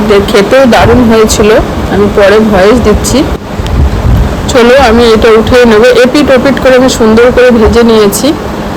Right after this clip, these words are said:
কেমন হলো মজার রেসিপিটা বন্ধুরা, আপনারা অবশ্যই কমেন্ট করে বলবে। এইভাবে, এইভাবেই আমি ভেজে নেব। এই দেখুন কত সুন্দর হয়েছে না, ভেতরটাও দারুণ হয়েছে। আবার আমি একটা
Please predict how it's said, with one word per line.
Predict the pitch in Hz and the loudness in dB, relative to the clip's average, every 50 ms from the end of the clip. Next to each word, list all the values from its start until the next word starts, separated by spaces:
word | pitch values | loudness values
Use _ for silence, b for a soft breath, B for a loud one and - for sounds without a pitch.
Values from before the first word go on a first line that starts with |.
| - - - - - - - - | -8 -8 -6 -6 -4 -4 -2 -2
কেমন | 214 208 214 233 254 262 269 | 0 0 2 2 2 2 2
হলো | 220 214 202 214 233 240 220 | 2 0 2 2 2 2 2
মজার | 196 190 185 190 190 214 214 208 | 2 0 0 0 0 0 2 2
রেসিপিটা | 196 190 196 - - 202 214 214 214 226 220 | 2 0 0 -2 -2 -2 -2 0 0 0 0
বন্ধুরা, | 208 208 208 214 220 226 220 240 277 349 - - - - - - 190 | 2 2 2 2 2 2 2 2 2 0 -2 -2 -2 -2 -2 -2 -2
আপনারা | 202 196 196 196 196 - - - | -2 0 0 0 0 0 0 0
অবশ্যই | 196 208 214 208 - - 247 240 233 - | 0 0 0 -2 -2 0 0 0 0 2
কমেন্ট | 214 220 208 214 226 226 220 | 0 0 2 2 2 0 0
করে | 233 226 226 | 0 2 2
বলবে। | 214 208 202 208 214 - 480 | 2 2 2 2 2 2 2
এইভাবে, | 523 - - 214 220 226 240 240 226 226 233 214 214 208 202 202 - 220 | 2 2 2 2 2 2 2 2 2 0 0 -2 -2 -4 -2 0 0 2
এইভাবেই | 240 247 247 240 262 214 208 226 254 269 269 240 | 2 2 2 2 2 2 2 2 2 2 2 2
আমি | 226 240 240 233 226 | 2 2 2 2 2
ভেজে | 226 196 196 214 214 | 2 2 2 2 2
নেব। | 214 214 208 208 208 262 - - - - - - - - - - - - - - | 2 2 2 2 2 0 0 -2 -4 -6 -6 -6 -4 -4 -4 -2 -2 -2 -2 0
এই | 196 202 196 190 180 | 0 2 2 2 0
দেখুন | 185 190 214 196 202 208 | 0 0 0 -2 -2 0
কত | 196 196 202 233 233 | 0 -2 0 0 0
সুন্দর | 233 - - 233 202 202 208 226 233 240 | -2 -2 -2 0 0 2 2 2 2 2
হয়েছে | 226 214 208 208 214 - 254 | 2 2 2 0 0 0 0
না, | 233 262 311 359 | 0 2 2 2
ভেতরটাও | 339 247 233 214 208 - 214 - - 254 254 254 | 2 2 2 2 2 2 2 2 2 2 2 2
দারুণ | - 208 - 190 214 233 240 247 | 2 2 2 2 2 2 2 2
হয়েছে। | 226 214 202 202 202 - - 294 | 2 2 2 0 0 0 0 0
আবার | 330 294 - - 202 214 214 226 247 247 | 0 0 0 0 0 2 2 2 2 2
আমি | 240 247 | 2 2
একটা | 240 - 214 214 220 - 226 | 2 0 0 -2 -2 -2 -2